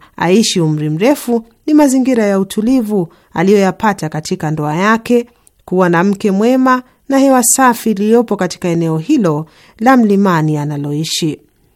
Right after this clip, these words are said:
Bwana Abdullah Zade anaongeza kuwa katika umri wake wote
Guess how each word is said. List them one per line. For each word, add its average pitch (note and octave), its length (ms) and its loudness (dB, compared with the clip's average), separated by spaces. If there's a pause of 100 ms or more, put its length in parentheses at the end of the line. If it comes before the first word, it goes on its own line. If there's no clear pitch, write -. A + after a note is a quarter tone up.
(440)
Bwana F3+ 320 2
Abdullah D3+ 420 -2
Zade E3 460 0
anaongeza A3 680 0
kuwa - 340 -4 (960)
katika D4 640 4
umri C#4 340 6
wake D4+ 360 4
wote F3 600 0